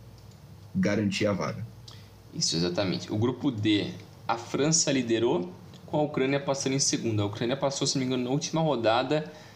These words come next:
Speaker 2: na frente da Finlândia. A Finlândia perdeu a vaga nessa, nesse último momento. É, o grupo E,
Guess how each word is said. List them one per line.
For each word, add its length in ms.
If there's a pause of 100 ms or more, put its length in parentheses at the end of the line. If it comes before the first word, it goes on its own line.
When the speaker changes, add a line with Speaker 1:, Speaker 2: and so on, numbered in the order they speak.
(160)
Speaker 2:
na 140
frente 320
da 100
Finlândia. 720
A 40
Finlândia 400
perdeu 420
a 160
vaga 320
nessa, 480 (480)
nesse 240
último 340
momento. 680 (1120)
É, 360
o 60
grupo 440
E, 260